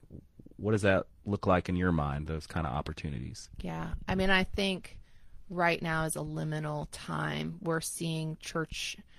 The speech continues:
Speaker 2: just as a whole change to respond to this pandemic. It's not gonna go away anytime soon. I think we're gonna be in this for a while. And so, uh, one of the things that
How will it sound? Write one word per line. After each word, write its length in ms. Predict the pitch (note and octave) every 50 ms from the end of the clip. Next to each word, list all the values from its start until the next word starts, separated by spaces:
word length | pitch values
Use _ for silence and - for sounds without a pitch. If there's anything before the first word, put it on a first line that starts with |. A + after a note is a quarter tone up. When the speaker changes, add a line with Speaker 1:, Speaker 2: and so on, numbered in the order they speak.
| - - - _ _ -
Speaker 2:
just 240 | - E3 - - - -
as 240 | E3+ F3 F3 E3+
a 80 | E3 E3
whole 260 | D#3+ - F3 E3+ E3
change 540 | - - - F3+ E3 E3+ E3+ E3 E3 - -
to 140 | - - D#3+
respond 500 | E3 D#3+ - - - E3 D#3 D#3 D#3+ -
to 60 | E3+
this 180 | D#3+ E3 D#3+ -
pandemic. 640 | - - E3+ E3+ E3 D#3+ D#3 D#3+ D#3+ D#3+ - - - - - - - - _ _ _ -
It's 180 | F#3 F3 - F#3
not 280 | F3+ F3 E3 - F3
gonna 200 | F3 F3 F3 E3+
go 200 | E3+ F3+ F3 F3
away 260 | E3+ E3+ E3+ E3 E3 -
anytime 800 | - F3+ F3 F3 E3+ E3 - - F3+ E3+ E3 E3 E3 E3 E3 - - -
soon. 460 | - - - - - F3 E3+ E3 E3
I 80 | D#3+ D#3
think 260 | - - E3+ E3 -
we're 100 | E3+ E3
gonna 240 | D#3+ E3+ E3 E3 D#3+
be 240 | E3 E3+ E3 E3 -
in 220 | - F3 E3 E3 D#3+
this 460 | D#3+ D#3+ D#3+ D#3+ - - - - -
for 280 | - - - F3+ E3 D#3+
a 100 | D#3+ D#3+
while. 600 | D3+ D3+ D#3 D#3+ D#3+ E3 E3 E3 D#3+ D#3+ D#3+ - -
And 240 | E3+ E3+ E3 E3 E3
so, 400 | - - F3 E3 E3 E3 E3 D#3+ - - - - - - -
uh, 240 | - E3+ E3 D#3+ - -
one 280 | - - F3 F3+ F3
of 140 | F3 E3+ F3
the 100 | F3 E3
things 480 | E3 - F3 E3 E3 E3 E3 E3 - -
that 240 | - D#3+ E3 E3 -